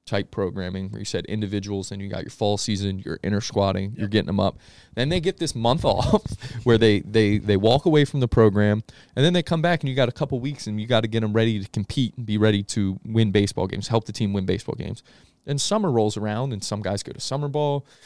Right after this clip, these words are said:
Speaker 1: some guys need to shut. So how do you kinda navigate the schedule? What do you thi-, think are some big keys? Like, you know, in the fall, you know, it's important for you guys to do this in the, you know,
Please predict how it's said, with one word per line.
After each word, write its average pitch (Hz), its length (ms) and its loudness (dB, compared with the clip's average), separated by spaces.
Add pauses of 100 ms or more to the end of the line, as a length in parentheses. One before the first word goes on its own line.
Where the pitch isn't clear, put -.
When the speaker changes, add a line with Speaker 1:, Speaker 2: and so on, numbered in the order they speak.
(120)
Speaker 1:
some 98 180 -6
guys - 260 -6
need 104 140 -6
to 95 60 -8
shut. - 360 0
So 110 200 -4 (640)
how - 240 0
do 214 80 0
you 151 220 2
kinda 127 320 2
navigate 107 480 0
the 120 60 -10
schedule? 104 340 0
What 139 100 2
do 190 60 0
you 208 160 -2
thi-, 180 200 -6
think 156 300 -4
are 135 40 -2
some 120 180 -2
big 135 340 2
keys? 117 380 0
Like, 98 200 -2
you 101 180 -8
know, 101 160 -2
in 110 160 -2
the 104 60 0
fall, 123 640 4
you 120 100 -2
know, 98 220 2
it's - 120 -6
important 110 460 -2
for 110 100 -4
you 104 140 -2
guys 101 320 4
to - 100 -6
do 95 180 -4
this 143 380 4 (340)
in 101 160 -2
the, 95 180 -2
you 107 120 -4
know, 95 240 -6